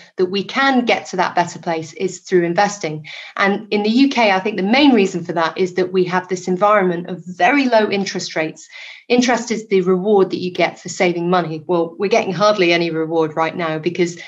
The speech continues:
the national base rate is nought point one percent.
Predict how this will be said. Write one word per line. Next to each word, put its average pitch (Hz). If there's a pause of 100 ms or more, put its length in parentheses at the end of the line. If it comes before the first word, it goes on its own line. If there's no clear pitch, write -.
(160)
the 170
national 208
base 185
rate 160 (300)
is 175
nought 190
point 175
one 170
percent. 160